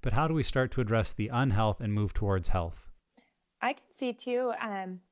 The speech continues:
Speaker 2: not only identifying those areas where you're vulnerable, um, and I think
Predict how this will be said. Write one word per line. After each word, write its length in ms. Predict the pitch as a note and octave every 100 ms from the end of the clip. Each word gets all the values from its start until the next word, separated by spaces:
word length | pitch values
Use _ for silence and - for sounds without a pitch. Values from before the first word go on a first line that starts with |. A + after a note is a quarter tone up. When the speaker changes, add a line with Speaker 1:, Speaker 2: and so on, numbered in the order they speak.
| _ A3+
Speaker 2:
not 260 | A3 A#3
only 200 | B3 A3+
identifying 680 | G3+ F3+ F3+ G3+ - A#3 A#3
those 180 | A#3+ A#3
areas 380 | A3 A3+ A3+ G#3
where 120 | A3+
you're 240 | A3 A3
vulnerable, 840 | G3 F#3+ F#3+ G#3+ G#3+ A#3 A3+ C4 -
um, 460 | G3 F#3 F3+ F3+ F#3 _ _ _ -
and 120 | G#3
I 80 | G3+
think 340 | G#3+ G3+ G3+